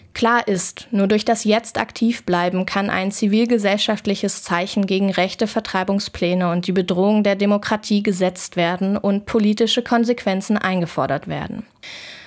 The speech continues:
Dass gerade jetzt die Zeit für eine Veränderung ist, bekräftigt Thorsten vom Sprecherinnenkreis von Halle gegen Rechts.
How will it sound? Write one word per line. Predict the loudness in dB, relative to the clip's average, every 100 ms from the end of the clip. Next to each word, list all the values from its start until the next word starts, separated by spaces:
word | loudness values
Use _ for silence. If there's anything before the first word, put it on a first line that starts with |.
| -6
Dass | 0 0
gerade | 2 0 2
jetzt | 2 0 0 -2
die | -2
Zeit | 0 -2
für | 0
eine | 0 0
Veränderung | 0 -2 2 2 2 0
ist, | 0 -2 -2
bekräftigt | -4 -2 -2 -4 0 -2 0 -8 -6
Thorsten | -2 -2 0 -2
vom | 0 0
Sprecherinnenkreis | 0 0 -2 2 2 2 2 0 -2 -2
von | -2 -2 -2 -2
Halle | 0 -2
gegen | 0 0 0 -2
Rechts. | -4 -6 -10 -14 -14 -14